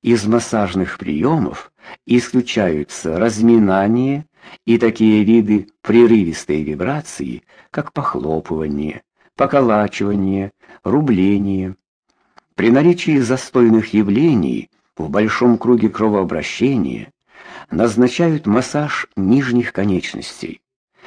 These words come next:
Массаж рекомендуется комбинировать с физическими упражнениями, которые должны быть правильно подобраны и хорошо дозированы. Продолжительность массажа десять-пятнадцать минут.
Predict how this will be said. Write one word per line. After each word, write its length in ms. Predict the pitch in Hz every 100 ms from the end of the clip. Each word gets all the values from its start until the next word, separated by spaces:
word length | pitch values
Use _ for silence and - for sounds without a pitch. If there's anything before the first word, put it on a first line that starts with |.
| - _ -
Массаж 680 | 85 107 - 143 165 - -
рекомендуется 960 | - 104 113 120 123 139 127 - 127
комбинировать 800 | - 113 104 101 120 135 131 131 -
с 200 | - -
физическими 760 | 135 131 101 95 127 135 135
упражнениями, 1040 | 123 110 104 90 85 65 62 58 57 50 _ _ - - - -
которые 440 | 92 90 117 117
должны 400 | 113 113 107 120
быть 340 | 113 107 - - -
правильно 560 | - 113 156 156 151
подобраны 720 | 147 139 143 135 135 135 135 135 _ _
и 140 | - 117
хорошо 460 | 113 104 98 -
дозированы. 800 | 104 90 76 78 67 62 57 53 _ _ _ _ - _ _
Продолжительность 1080 | 95 117 131 131 120 123 - 76 69 67 -
массажа 680 | 78 82 147 170 123 69 - _ _ _ _ _ _
десять-пятнадцать 1200 | 92 69 151 180 156 - 120 113 110 139 - 113 90
минут. 540 | 80 58 - -